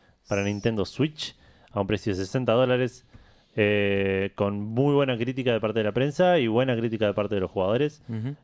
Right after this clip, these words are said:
Speaker 1: Eh, aparentemente es, tiene mucho contenido, tiene buenos personajes de historia y
Speaker 2: Tiene un minijuego de pesca.
Speaker 1: Bien,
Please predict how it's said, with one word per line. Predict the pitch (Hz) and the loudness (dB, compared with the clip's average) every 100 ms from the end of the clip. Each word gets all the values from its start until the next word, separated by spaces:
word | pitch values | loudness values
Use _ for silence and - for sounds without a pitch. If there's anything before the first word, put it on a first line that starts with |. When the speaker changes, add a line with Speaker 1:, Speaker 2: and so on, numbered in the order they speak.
| - | -4
Speaker 1:
Eh, | 98 | 0
aparentemente | 95 101 104 110 113 | 0 -2 -2 -2 -2
es, | 104 - | -4 -6
tiene | - 104 | -8 -6
mucho | 98 110 120 120 | -4 -6 -2 0
contenido, | 101 104 123 156 160 131 | 0 0 0 2 0 0
tiene | 113 104 | -2 0
buenos | 101 98 117 98 | 0 0 -2 -4
personajes | - 95 104 98 95 | -6 -4 -4 -6 -6
de | |
historia | 92 - 127 131 139 139 - - - - | -2 0 0 2 0 -2 -8 -20 -20 -14
y | - 104 98 95 92 95 | -6 -2 -2 -2 -2 -2
Speaker 2:
Tiene | 107 120 | 0 2
un | 120 | 2
minijuego | 117 110 127 120 | 0 0 0 2
de | 110 | 2
pesca. | 131 131 - 147 147 _ - - 139 | 2 -2 0 -4 -4 _ -14 -12 -6
Speaker 1:
Bien, | 107 98 98 135 | -2 0 0 -4